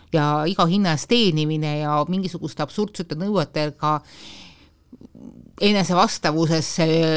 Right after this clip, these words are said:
viia üritamine, just see, et, et noh, et, et naine on see, kes ikka peab ka kõik lapsed üles kasvatama ja mitte kunagi virisema ja igaks juhuks ikkagi mitte meie käest alimente nõudma ja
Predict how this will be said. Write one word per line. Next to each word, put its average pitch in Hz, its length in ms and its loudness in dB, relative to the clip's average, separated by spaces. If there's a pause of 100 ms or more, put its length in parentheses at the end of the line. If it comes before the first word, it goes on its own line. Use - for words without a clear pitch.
(260)
viia 214 340 2
üritamine, 170 680 2 (240)
just 170 260 -2
see, 180 220 2
et, - 120 -8
et 147 140 -4
noh, 151 80 -4
et, 156 160 -2
et 147 80 -4
naine 165 240 0
on 147 80 0
see, 165 240 4
kes 143 160 -2 (260)
ikka 160 220 -4
peab 147 160 -2
ka 156 80 -4
kõik 175 220 -4
lapsed 165 260 -2
üles 160 200 0
kasvatama 151 520 -4
ja 147 80 -2
mitte 156 160 -4
kunagi 156 380 -2
virisema 151 580 -2
ja 151 240 -2
igaks 170 320 -2
juhuks 160 240 -8
ikkagi 151 220 -6
mitte 160 220 -6
meie 165 200 2
käest - 200 -6 (360)
alimente 160 480 4
nõudma 151 480 2
ja 147 200 0